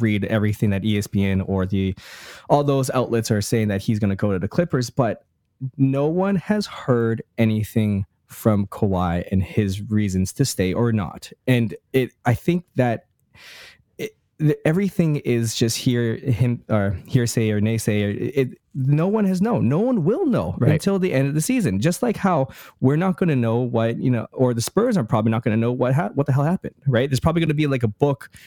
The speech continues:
Speaker 1: twenty years ago and be like, "What happened to Kawhi?" Like, I, I just don't think that anything w-, that we hear or say, unless it says in quote, "By Kawhi," that he's staying or not, is gonna be true. You know, and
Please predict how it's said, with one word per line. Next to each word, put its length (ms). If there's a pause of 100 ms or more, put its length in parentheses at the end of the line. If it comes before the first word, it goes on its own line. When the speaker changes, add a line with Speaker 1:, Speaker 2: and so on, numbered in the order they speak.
(280)
Speaker 1:
twenty 240
years 260
ago 180
and 80
be 80
like, 160
"What 140
happened 240
to 80
Kawhi?" 540
Like, 200 (340)
I, 140 (120)
I 80
just 200
don't 200
think 380 (120)
that 320 (200)
anything 680 (580)
w-, 240
that 180
we 140
hear 360
or 280
say, 280
unless 440
it 140
says 440
in 280
quote, 400 (100)
"By 300 (100)
Kawhi," 600 (160)
that 120
he's 220
staying 320
or 180
not, 340
is 200
gonna 240
be 140
true. 280 (720)
You 100
know, 220
and 260